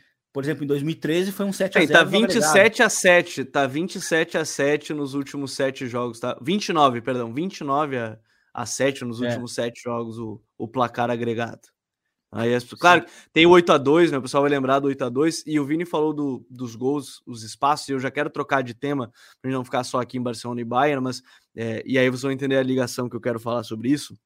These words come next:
Speaker 2: porque o, o Vini citou, né? São dois minutos entre o gol um a zero do Bayern e o dois a zero. Aí depois achei um tweet que, que relembrou isso, achei bem legal. Em dois mil e dezenove, em Anfield, Barcelona,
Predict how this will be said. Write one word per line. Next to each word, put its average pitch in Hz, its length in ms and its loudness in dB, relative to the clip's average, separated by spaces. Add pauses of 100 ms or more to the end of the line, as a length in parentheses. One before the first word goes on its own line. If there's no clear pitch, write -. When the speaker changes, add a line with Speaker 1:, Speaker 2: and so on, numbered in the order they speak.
(600)
Speaker 2:
porque 135 640 0
o, 131 340 -4
o 127 40 -6
Vini 151 200 -4
citou, 160 360 -2
né? 156 100 -2
São 143 180 -6
dois 170 220 2
minutos 160 340 -2
entre 139 240 -6
o 135 60 -4
gol 131 340 0 (320)
um 139 140 0
a 139 80 4
zero 131 280 0
do 127 80 -6
Bayern 127 420 0
e 131 40 -2
o - 20 -4
dois 123 200 -2
a 123 80 -6
zero. 131 420 0 (300)
Aí 147 300 4
depois 156 340 0
achei 156 280 -2
um 151 80 -4
tweet 156 320 -6
que, 147 400 -8
que 139 180 -8
relembrou 143 500 2
isso, 160 320 -2
achei 131 200 -8
bem 139 100 2
legal. 143 420 2 (400)
Em 139 60 -4
dois 151 220 2
mil 180 100 0
e 165 40 -4
dezenove, 160 520 2
em 151 120 -2
Anfield, 170 520 -2 (340)
Barcelona, 151 880 2